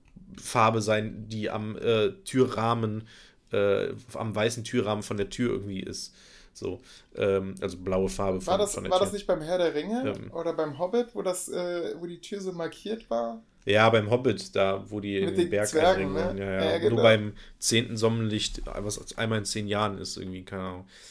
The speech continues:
Speaker 1: Äh, nee, also Mondlicht.
Speaker 2: Ach du,
Speaker 1: Ähm.
Speaker 2: Moment, du sprichst aber jetzt nicht vom Eingang von Moria.
Speaker 1: Nee.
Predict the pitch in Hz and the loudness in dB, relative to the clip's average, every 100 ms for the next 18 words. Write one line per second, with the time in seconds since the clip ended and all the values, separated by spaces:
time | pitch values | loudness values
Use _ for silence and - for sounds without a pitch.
0 | - - _ - 107 104 101 104 92 95 | -20 -20 _ -2 0 0 2 2 0 -4
1 | - 110 98 107 - 95 - - - - | -10 -8 -6 -6 -8 -10 -12 -20 -20 -20
2 | - - _ _ - 196 107 101 - - | -20 -20 _ _ 6 6 4 -4 -6 -16
3 | _ 180 143 143 131 - 147 - - 190 | _ -10 -6 -4 -6 -12 -14 -10 -8 0
4 | 190 160 147 147 180 185 - 147 - 147 | 2 4 2 0 -10 -8 -6 -4 -4 -4
5 | 160 156 139 139 135 135 151 151 135 131 | -2 -4 -4 -6 -4 -2 -2 -2 -2 -4
6 | 131 _ _ _ _ _ _ - 160 135 | -8 _ _ _ _ _ _ -6 -2 -2